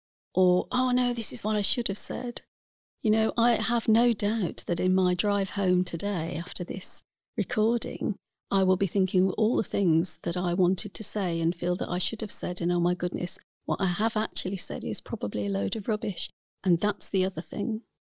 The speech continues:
Hear the little criticism in there? Not only am I scared, I'm now gonna criticise myself for being scared.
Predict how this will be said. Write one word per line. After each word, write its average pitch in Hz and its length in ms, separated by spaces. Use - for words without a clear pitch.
Hear 233 220
the 262 100
little 277 180
criticism 285 680
in 269 140
there? 285 260
Not 233 160
only 240 260
am 220 140
I 214 80
scared, 202 420
I'm 233 260
now 240 200
gonna 185 180
criticise - 720
myself - 500
for 202 100
being 196 340
scared. 202 580